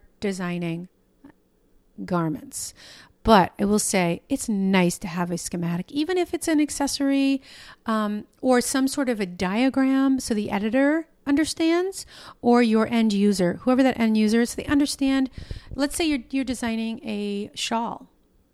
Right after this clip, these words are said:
and you might wanna provide the wingspan, uh, the depth, you know, how long the shawl is. These are really important things that maybe you can't see the forest for the <laughs> trees when you're designing. I know I, I'm,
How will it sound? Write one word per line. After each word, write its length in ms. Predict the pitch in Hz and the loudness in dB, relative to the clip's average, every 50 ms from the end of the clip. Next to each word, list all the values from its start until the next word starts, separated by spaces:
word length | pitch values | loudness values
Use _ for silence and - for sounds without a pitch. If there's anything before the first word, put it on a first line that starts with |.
| _ _ _ - _ _ - | _ _ _ -20 _ _ -6
and 640 | - 220 214 208 208 208 202 202 202 202 202 - - - _ _ _ - | -4 -2 -2 -2 -2 -4 -4 -4 -6 -8 -10 -12 -16 -20 _ _ _ -8
you 140 | 220 226 | -6 -6
might 340 | 220 220 220 214 226 220 226 | -4 -6 -6 -6 -6 -6 -4
wanna 220 | 226 226 214 214 214 | -4 -4 -4 -6 -6
provide 400 | - - 202 190 202 190 180 175 | -6 -8 -8 -6 -6 -8 -8 -8
the 100 | 185 185 | -10 -10
wingspan, 800 | 185 190 190 190 196 - - - 190 185 185 190 202 233 262 285 _ _ _ _ - - - - - - _ _ - | -8 -8 -8 -8 -8 -10 -10 -10 -8 -8 -8 -6 -6 -6 -8 -8 _ _ _ _ -20 -20 -20 -20 -20 -20 _ _ -8
uh, 260 | 214 190 185 190 - 190 | -6 -6 -4 -6 -6 -6
the 80 | 196 | -6
depth, 640 | 190 - - 214 196 190 233 - - - - - - _ _ - | -6 -6 -2 -2 0 0 -2 -2 -6 -12 -12 -14 -20 _ _ -10
you 80 | 214 196 | -8 -8
know, 80 | 196 | -8
how 180 | 165 180 202 202 | -6 -6 -8 -6
long 440 | 185 185 185 185 190 190 196 208 196 | -6 -4 -4 -4 -2 -2 -4 -4 -4
the 100 | 214 196 | -6 -6
shawl 460 | - - - 196 185 190 190 202 - | -6 -4 -2 -2 -2 0 -2 -4 -4
is. 420 | - 208 196 190 196 233 247 - - - - - - - - | -4 -4 -2 -2 -2 -4 -6 -8 -12 -18 -20 -20 -20 -12 -6
These 240 | - 381 453 - | -4 -2 0 2
are 120 | 494 453 381 | 0 0 2
really 280 | 339 359 359 370 349 | 0 0 0 2 0
important 420 | 339 320 - - 320 294 269 269 - | 0 0 -2 -2 -4 -2 -4 -4 -4
things 360 | - 254 233 233 233 233 - | -2 -2 -2 -2 -4 -6 -4
that 180 | - 220 214 220 | -4 -4 -4 -2
maybe 420 | 226 220 226 214 220 220 214 214 _ - - - _ - | -4 -4 -4 -2 -2 -4 -4 -6 _ -16 -20 -20 _ -10
you 100 | - 220 | -10 -10
can't 320 | - - 254 247 240 233 | -6 -2 0 0 0 0
see 80 | - 247 | -2 -2
the 100 | 220 226 | -4 -4
forest 360 | - - 214 208 - - - | -4 -2 -2 -2 -2 -4 -6
for 80 | - 208 | -10 -6
the 100 | 185 214 | -6 -4
<laughs> 120 | - - | -4 0
trees 360 | - 269 269 254 269 269 254 | 2 2 4 4 4 2 2
when 140 | 254 240 233 | 0 0 0
you're 100 | 226 226 | 0 0
designing. 460 | 208 226 196 220 208 208 214 226 226 | 0 -2 -2 0 -2 -2 -2 -2 -2
I 20 | 214 | -2
know 160 | 208 202 190 | -2 -2 -2
I, 320 | 185 185 196 196 202 196 - - | -2 -2 -2 -4 -6 -8 -10 -8
I'm, 320 | 190 185 185 180 180 180 | -6 -4 -4 -4 -4 -6